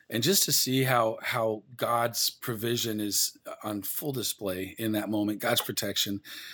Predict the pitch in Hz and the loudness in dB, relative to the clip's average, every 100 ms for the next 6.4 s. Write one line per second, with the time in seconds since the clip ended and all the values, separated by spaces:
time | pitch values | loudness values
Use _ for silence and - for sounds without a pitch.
0 | - - 104 98 104 117 117 - 117 127 | -12 2 2 2 2 2 4 2 2 2
1 | 123 117 107 98 120 117 117 107 - 101 | 0 0 -2 2 2 2 -2 -2 -2 -4
2 | - - - 113 107 - - 107 98 - | -4 -6 -4 -4 -4 -6 -6 0 4 4
3 | 110 104 - - - - - 107 101 123 | 4 0 -6 -16 -14 -10 -2 -2 0 0
4 | - 139 139 127 127 123 - 120 123 120 | 2 6 6 4 0 -2 0 2 2 0
5 | - 123 120 117 113 - _ _ _ 120 | -2 0 0 0 -4 -10 _ _ _ -4
6 | 107 101 110 | -2 0 -2